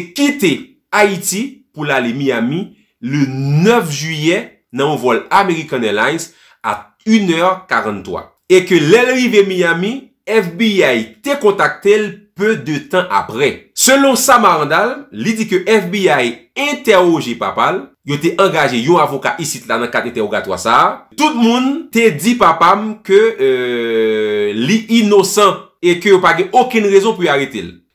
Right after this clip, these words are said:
euh, Pa genyen okenn rezon tou, senpleman pou yo fè l anyen. Yo te menm mande papa m si yo kapab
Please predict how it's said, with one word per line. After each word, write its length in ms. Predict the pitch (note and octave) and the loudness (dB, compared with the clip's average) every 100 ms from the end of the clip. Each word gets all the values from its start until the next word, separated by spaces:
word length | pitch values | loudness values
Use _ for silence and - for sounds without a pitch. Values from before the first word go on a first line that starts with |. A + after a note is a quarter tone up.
| _ | _
euh, 240 | C#3+ C3+ C3 - | 2 2 2 2
Pa 160 | A3 | 2
genyen 460 | G#3+ A#3+ C4 C#4+ - - | 2 0 0 -4 -6 -2
okenn 320 | B3+ B3+ A#3 | -2 0 0
rezon 300 | G3+ F#3+ A#3 | 2 2 0
tou, 160 | C4 A#3 | -4 0
senpleman 340 | G#3 G3 G#3+ | 2 4 2
pou 140 | G3+ F#3 | 2 0
yo 60 | |
fè 180 | F#3+ F#3 | 2 2
l 20 | F3 | 2
anyen. 260 | D3+ G#2+ F2 _ D#3+ | 2 -2 -8 _ 0
Yo 80 | F3+ | 2
te 160 | B3 | 4
menm 300 | A#3 C#4 B3 | 4 4 4
mande 320 | A#3+ A#3 F#3 G3 | 4 4 4 4
papa 320 | F#3 E3 F#3+ A3 | 2 2 2 2
m 80 | B3 B3 - | -2 -8 -8
si 140 | - | -6
yo 80 | F3 | -2
kapab 460 | F3 E3+ D3+ C3+ | -2 0 0 -2